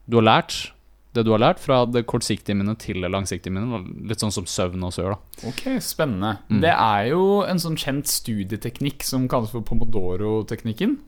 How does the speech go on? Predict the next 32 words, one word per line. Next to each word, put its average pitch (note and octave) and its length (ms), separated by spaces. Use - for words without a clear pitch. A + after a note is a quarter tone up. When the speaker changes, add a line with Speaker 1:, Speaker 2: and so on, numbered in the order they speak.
Speaker 2:
Eh, C#3+ 220
Speaker 1:
Det A#2+ 240
går A#2+ 80
veldig G2+ 320
hånd F#2+ 120
i F#2 40
hånd F2+ 160
med F#2 160
det, - 0
ja. G2 80
Speaker 2:
Ja, F3 200
Speaker 1:
Mm. F#3+ 80
Speaker 2:
for E3+ 160
der, F#3 460
der F3+ 180
går C#3 180
det B2+ 80
jo A2 60
akkurat G#2+ 240
på A2+ 80
det, F#2+ 100
at G2+ 160
det C3 240
er, A#2 280
du, C#3 100
du C#3+ 200
setter C#3+ 200
Speaker 1:
Du D#3 80
spiser D3 280
en E3+ 60
Speaker 2:
timer. G3+ 60
Speaker 1:
tomat. - 440